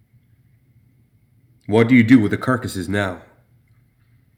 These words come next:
"I had a pit dug about a half mile from the camp and lined it with lime from the construction site. We dragged the corpses there."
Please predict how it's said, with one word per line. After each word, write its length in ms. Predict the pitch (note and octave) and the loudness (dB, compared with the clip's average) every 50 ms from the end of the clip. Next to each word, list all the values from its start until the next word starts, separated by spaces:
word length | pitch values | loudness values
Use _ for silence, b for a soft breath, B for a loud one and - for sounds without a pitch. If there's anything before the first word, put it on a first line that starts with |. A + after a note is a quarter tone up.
| _ _ _ _ _ _ _ _ _ _ _ _ _ _ - | _ _ _ _ _ _ _ _ _ _ _ _ _ _ -6
"I 60 | G#2+ | -2
had 120 | A2+ B2 A#2 | 0 0 0
a 60 | A2+ | 0
pit 240 | A2+ D3 C3 A2 - | 0 -2 -2 -2 0
dug 220 | C3+ C3 A#2 G#2+ | 0 0 0 0
about 180 | G2 G#2+ G#2 G2+ | -2 -2 -4 -4
a 60 | F#2 | -4
half 280 | A2 B2 A#2+ A2 - B2+ | -4 -4 -4 -4 -2 -2
mile 220 | B2 A2+ G#2+ G#2 | -2 0 0 -2
from 160 | - - G#2 | -4 -6 -10
the 60 | F#2+ | -10
camp 400 | F#2 - - B2+ A2+ G2 F2+ F2+ | -10 -10 -8 -6 -6 -6 -6 -8
and 160 | G2+ G2 G2+ A2+ | -6 -4 -4 -2
lined 280 | A#2+ A#2+ A2 G2+ F#2+ | -2 -2 -2 -4 -4
it 120 | F#2+ F2+ G#2+ | -6 -8 -8
with 120 | G2+ F#2 | -6 -4
lime 300 | G#2 A2+ A#2+ A2+ G2+ F2+ | -4 -2 -2 -2 -4 -4
from 120 | - G2+ | -8 -10
the 60 | F2 - | -12 -10
construction 520 | G#2 F#2+ - - C#3+ C#3+ C#3 - G#2+ F2+ | -12 -12 -8 -8 -6 -6 -6 -8 -10 -12
site. 340 | - - F#2 E2+ - _ _ _ _ _ _ _ _ _ _ _ _ _ _ _ _ _ _ _ _ _ _ _ | -12 -14 -16 -16 -18 _ _ _ _ _ _ _ _ _ _ _ _ _ _ _ _ _ _ _ _ _ _ _
We 120 | - A2 | -4 0
dragged 260 | G#2+ C#3 C3+ C3 A#2+ G2 | 2 2 2 2 2 -2
the 60 | - | -4
corpses 400 | - C3 A2+ - - G2 F2+ - | -4 -4 -4 -4 -8 -12 -10 -8
there." 400 | - B2 G#2+ F#2+ F#2 F#2 - | -6 -6 -6 -6 -8 -10 -16